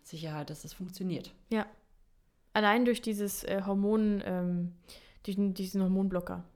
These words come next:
Speaker 2: Allein der schon. Und dann kommt ja erst das, was sozusagen die Krämpfe auslöst.
Speaker 1: Ja.
Speaker 2: Also die Kombi macht's ja noch mal ein bisschen krasser.
Speaker 1: Ja.
Speaker 2: Ne?
Speaker 1: Deswegen, es kann ja auch sein, dass eine Frau zum Beispiel,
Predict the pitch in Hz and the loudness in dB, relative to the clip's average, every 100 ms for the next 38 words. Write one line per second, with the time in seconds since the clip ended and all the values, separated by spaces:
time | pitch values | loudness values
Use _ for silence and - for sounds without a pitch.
0 | - - _ 196 185 190 185 180 175 175 | -20 -20 _ -4 0 2 2 -2 -4 -4
1 | 175 185 208 208 196 185 - 180 185 - | -2 0 0 0 -2 -2 -4 -6 -8 -6
2 | 180 - 185 - 185 175 180 175 185 180 | -6 -6 -10 -8 -4 -2 -2 -4 -6 -8
3 | - - - - - - - - - - | -8 -10 -10 -12 -14 -16 -20 -20 -20 -20
4 | - - - 190 190 185 180 185 185 196 | -20 -20 -14 -12 -8 -4 -4 -4 0 2
5 | 208 196 185 190 185 185 180 180 - 175 | 2 2 0 -2 0 0 0 -4 -4 -4
6 | 170 - - - 185 175 180 - 170 - | -6 -14 -20 -10 -6 -4 -6 -8 -14 -18
7 | - _ 190 185 190 196 214 - - - | -20 _ -14 -14 -10 -6 -4 -6 -20 -18
8 | - 175 - 214 202 - 190 190 165 - | -12 -8 0 0 0 -2 0 0 0 -2
9 | 160 170 190 190 180 - 135 151 180 196 | 0 0 -2 -4 -8 -6 -2 -2 -2 -2
10 | 165 160 - 202 208 | -2 -2 -2 -4 -4